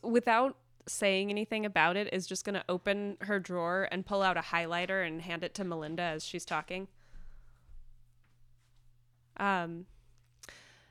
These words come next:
I think we really just want to, um, it, it seems as if the, the Giovanni have something on the prince. Um, so if there's any intel that you can gather on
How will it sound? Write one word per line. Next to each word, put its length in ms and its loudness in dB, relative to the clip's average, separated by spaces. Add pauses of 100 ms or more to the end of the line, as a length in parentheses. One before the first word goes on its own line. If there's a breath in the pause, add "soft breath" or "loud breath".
(640 soft breath)
I 80 6
think 240 6
we 100 10
really 280 8
just 220 -2
want 220 0
to, 640 0
um, 540 -2 (1900)
it, 160 -2
it 140 4
seems 380 8
as 160 6
if 260 2
the, 440 4
the 140 0
Giovanni 580 4
have 360 -2
something 440 -4
on 120 -4
the 60 -4
prince. 600 -8 (640)
Um, 400 -2
so 220 2
if 120 0
there's 200 2
any 500 4 (460)
intel 500 6
that 120 2
you 120 2
can 140 -2
gather 460 0
on 320 -4